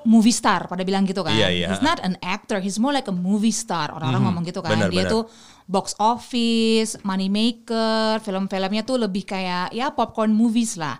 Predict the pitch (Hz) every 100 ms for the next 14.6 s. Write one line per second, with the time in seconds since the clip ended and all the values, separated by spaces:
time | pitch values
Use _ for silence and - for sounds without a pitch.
0 | - 101 92 - - - 285 277 302 294
1 | 220 277 294 165 202 220 113 196 - 262
2 | 254 262 320 - - 233 - 196 190 196
3 | 247 262 254 247 302 277 165 165 214 240
4 | 240 349 370 - 240 - 277 - 381 208
5 | 233 185 185 214 226 262 285 254 294 269
6 | 269 320 - - - - - _ _ 214
7 | 226 233 226 226 226 220 220 220 220 208
8 | 208 208 208 208 208 190 127 180 185 -
9 | 285 254 247 202 208 196 175 190 190 190
10 | 190 170 - 269 302 - _ _ - 208
11 | 226 262 302 285 277 220 214 214 196 185
12 | 180 185 180 180 190 196 180 185 175 165
13 | 185 170 - 185 262 254 254 226 214 214
14 | 214 196 190 - - 190